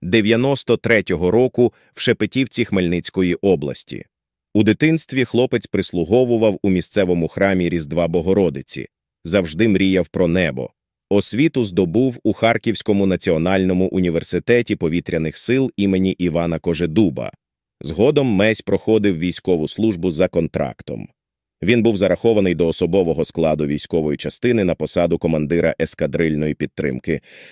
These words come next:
заступника командира операційної групи. У вересні дві тисячі двадцять другого року пілот був нагороджений медаллю за військову службу Україні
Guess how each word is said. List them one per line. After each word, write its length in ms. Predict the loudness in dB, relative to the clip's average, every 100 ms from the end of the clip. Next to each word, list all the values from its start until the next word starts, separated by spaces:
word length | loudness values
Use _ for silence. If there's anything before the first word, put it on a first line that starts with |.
| -4
заступника 680 | -4 0 0 0 -2 -2
командира 600 | -2 0 0 0 0 0 -2
операційної 760 | -2 -2 -4 -2 -4 -2 -4 -4
групи. 460 | -4 -6 -8 -16 _ _ _ _ _ _ _ -4 2
У 40 |
вересні 520 | 4 4 2 0 -2
дві 220 | 0 -2
тисячі 480 | 0 0 0 -4 -4
двадцять 480 | 0 0 0 -4 -2
другого 460 | -2 0 -2 -2 0
року 400 | 0 0 -4 -4 -20 -10 0
пілот 300 | 2 2 2
був 240 | 2 2
нагороджений 680 | 0 2 2 2 2 0 0
медаллю 540 | 0 0 2 2 0
за 180 | 0 0
військову 480 | 0 -2 0 0 0
службу 400 | 0 0 0 0
Україні 760 | 0 0 0 2 2 2 -2